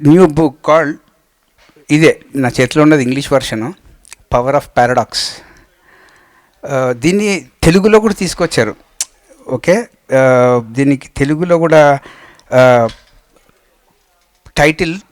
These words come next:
The Power of Paradox, వైరుధ్యాల నుండి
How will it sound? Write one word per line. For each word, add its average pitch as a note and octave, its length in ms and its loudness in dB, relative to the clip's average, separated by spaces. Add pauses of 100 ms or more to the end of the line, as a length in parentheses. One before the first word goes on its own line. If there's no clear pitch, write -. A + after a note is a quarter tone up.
(380)
The C3+ 120 -2
Power D#3+ 420 2
of - 40 -2
Paradox, C#3+ 760 0 (1500)
వైరుధ్యాల F#3+ 840 2
నుండి F3 560 -2